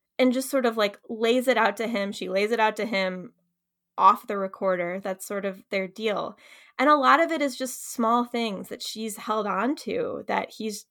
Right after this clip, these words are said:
that he says he doesn't remember. And it's just this reminder, right, that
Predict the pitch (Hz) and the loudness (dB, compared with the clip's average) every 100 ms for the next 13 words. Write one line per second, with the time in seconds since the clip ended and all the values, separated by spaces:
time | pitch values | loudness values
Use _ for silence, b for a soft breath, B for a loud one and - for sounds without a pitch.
0 | - 226 - 233 233 240 226 233 233 220 | -6 -6 -2 -2 0 0 -2 -2 -4 -4
1 | 214 165 165 214 262 262 262 254 254 247 | -8 -10 -10 -2 0 2 2 2 0 0
2 | 254 - B B B B - 285 320 - | -2 -8 B B B B 4 4 4 0
3 | 381 - - 392 - 277 311 294 320 339 | 0 0 4 4 4 0 6 6 6 8
4 | 294 262 226 233 247 - 233 208 190 | 6 6 4 4 2 2 2 4 2